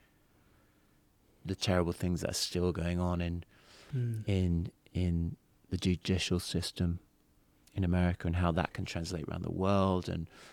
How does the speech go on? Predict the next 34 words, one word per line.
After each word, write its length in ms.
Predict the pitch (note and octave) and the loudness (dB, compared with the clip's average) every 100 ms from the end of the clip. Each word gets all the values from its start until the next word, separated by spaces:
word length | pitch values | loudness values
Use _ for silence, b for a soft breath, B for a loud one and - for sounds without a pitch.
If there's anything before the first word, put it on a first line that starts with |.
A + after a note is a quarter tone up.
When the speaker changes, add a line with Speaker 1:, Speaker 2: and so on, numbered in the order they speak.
| - | -10
Speaker 1:
just 180 | B2+ - | -4 -2
such 180 | - | -2
a 40 | - | -4
positive 560 | - G2 F#2+ - F#2 | 2 2 2 -2 -4
human 300 | - F2 F2 | -2 -2 -2
being. 420 | E2 F#2+ F#2 E2+ E2 | 2 4 4 2 2
And 100 | F2 | 2
then 240 | F2 E2+ - b b b b | 2 0 -6 b b b b
it's 100 | - | 6
really 180 | F#2 F#2+ | 8 8
interesting 460 | F#2+ F#2 - F2+ | 6 2 2 4
then, 340 | F#2+ F2+ F2 F2 - b b b _ _ _ _ _ _ _ _ _ _ _ - | 6 4 2 -2 -10 b b b _ _ _ _ _ _ _ _ _ _ _ -20
the 60 | |
feeling 280 | - G#2 G2 | 0 4 6
that 140 | F2 - | 4 2
we're, 180 | F2+ E2+ _ - | 0 -2 _ -2
we're 140 | F2+ | 2
moving 420 | F2+ F#2 F#2 F2+ | 4 6 6 4
into, 500 | F2 F2+ F2 F2+ E2+ - - | 4 2 0 -2 -2 -8 -8
or 180 | - F2 | -2 0
at 100 | - | -2
the 60 | - | -2
time 300 | G#2 G2 F#2 | 4 6 6
we 60 | |
were 60 | F2 | 4
moving 280 | F2+ F2 F2 | 4 2 2
into 180 | E2 | 0
the 80 | - | -4
first 520 | - F#2+ F#2 F#2 - B B B | 0 4 4 2 -8 B B B
lockdown, 480 | F#2 - - E2+ E2 | 4 4 0 0 0
and 100 | E2 | 0
how 400 | F2 E2+ E2 F2 b b b b - | 2 4 4 0 b b b b 2
his 200 | F#2 F#2 | 2 6
words 580 | F#2 F#2 F2 - - | 6 8 6 2 -6